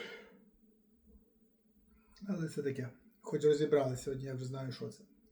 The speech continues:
Двері... о, ку-, колесико було в цих, е, дверях шафи купе поломане, то сьогодні поміняв. Позакривав все.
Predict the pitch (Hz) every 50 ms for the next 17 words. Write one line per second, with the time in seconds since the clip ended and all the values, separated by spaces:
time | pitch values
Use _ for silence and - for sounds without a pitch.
0 | - - _ _ - _ _ _ _ _ _ _ - - _ - - - 160 165
1 | 175 185 202 196 185 175 165 156 185 190 180 147 127 - - 196 202 - 220 214
2 | 208 190 - - 160 160 160 156 151 147 147 147 143 143 139 139 135 135 135 135
3 | 135 131 127 127 127 - - - 139 135 - - - - 151 147 139 139 135 135
4 | 135 135 135 135 127 127 127 131 139 139 139 139 135 - - - - - - 160
5 | 147 147 147 139 - 139 - 147 139 135 139 135 139 139 139 131 127 123 - -
6 | - 135 131 131 135 135 135 139 143 160 165 165 165 - - _ - - - -
7 | - _ - - - - - _ _ _ - - 143 135 135 135 135 143 139 135
8 | 135 139 131 123 - - - 131 127 117